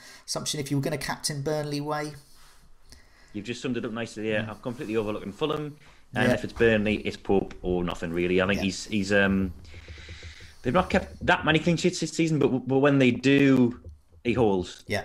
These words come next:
Speaker 2: So six, six of the seven times he's done that,
Speaker 1: Mm.
Speaker 2: he's got, um,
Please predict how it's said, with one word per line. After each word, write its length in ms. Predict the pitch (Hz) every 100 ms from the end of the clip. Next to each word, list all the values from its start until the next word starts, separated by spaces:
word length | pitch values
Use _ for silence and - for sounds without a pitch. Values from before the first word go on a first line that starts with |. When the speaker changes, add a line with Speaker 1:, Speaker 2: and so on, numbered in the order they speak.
| -
Speaker 2:
So 120 | 110
six, 300 | - 143 -
six 260 | - 147 -
of 40 |
the 60 | 123
seven 260 | 139 113
times 600 | 104 113 101 92 - - -
he's 120 | 101
done 180 | 110 107
that, 220 | 92 90 - -
Speaker 1:
Mm. 60 | 104
Speaker 2:
he's 120 | 95
got, 340 | 107 98 - 98
um, 340 | 95 92 92